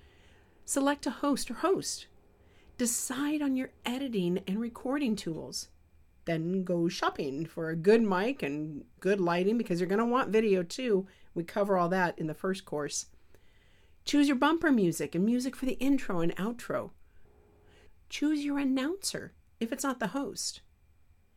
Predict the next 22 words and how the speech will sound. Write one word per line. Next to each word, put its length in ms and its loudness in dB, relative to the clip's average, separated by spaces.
Gather 360 0
the 100 -2
photo 420 -2
and 140 2
bio 540 0
of 100 -4
the 100 -2
host. 600 -4
Write 420 2
the 100 0
intro, 720 0
the 180 0
outro, 680 0
because 320 0
you'll 80 2
be 120 0
using 500 -2
that 200 0
when 140 2
you 80 2
make 300 0
your 160 -2